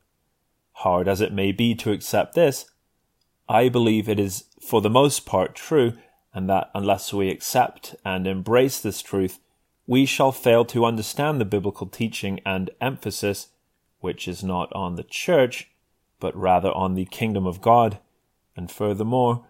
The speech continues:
we shall fail in our calling to pursue the Great Commission, which is not a command to plant churches, but rather a command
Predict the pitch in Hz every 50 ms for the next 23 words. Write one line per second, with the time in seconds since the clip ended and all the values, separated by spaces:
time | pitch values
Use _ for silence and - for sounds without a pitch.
0 | _ _ _ - 135 139 - - 160 156 - - - 175 170 151 120 110 - -
1 | 104 104 98 95 95 - - - 123 110 107 104 104 104 98 - - 120 113 107
2 | - - 107 - - - - 147 151 127 101 95 92 90 95 95 82 95 92 92
3 | 85 - - 104 104 113 113 - - 117 104 104 - _ _ _ _ _ _ _
4 | _ _ _ _ _ _ _ _ - 107 107 95 - - - 110 95 95 113 107
5 | 104 101 95 - - 104 101 98 98 98 92 - 95 - - 104 95 95 92 -
6 | - 143 135 127 - - 131 123 117 - - _ _ _ _ _ _ _ _ _
7 | - 147 143 - 107 104 98 95 92 98 85 - 92 95 - - - 101 95 98
8 | 92 92 92 92 92 - -